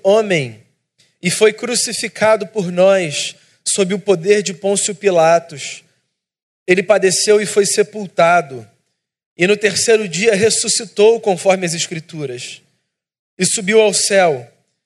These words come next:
e assentou-se à direita do Pai, e de novo há de vir com glória para julgar os vivos e os mortos, e o seu reino não terá fim.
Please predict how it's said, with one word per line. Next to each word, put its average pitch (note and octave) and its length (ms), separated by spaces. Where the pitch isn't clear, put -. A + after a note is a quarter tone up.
e D#3 80
assentou-se G3 840
à E3+ 60
direita F3 420
do F3 100
Pai, C#3 540
e F#3 120
de F#3 160
novo G#3 360
há G#3 80
de F#3 140
vir F3+ 320
com G#3 240
glória F#3 500
para F3 280
julgar E3+ 360
os D#3 140
vivos F#3 420
e F#3+ 60
os E3+ 140
mortos, D3+ 840
e F3 100
o G3+ 60
seu G3+ 220
reino G#3 380
não G#3 240
terá F#3+ 240
fim. C#3 360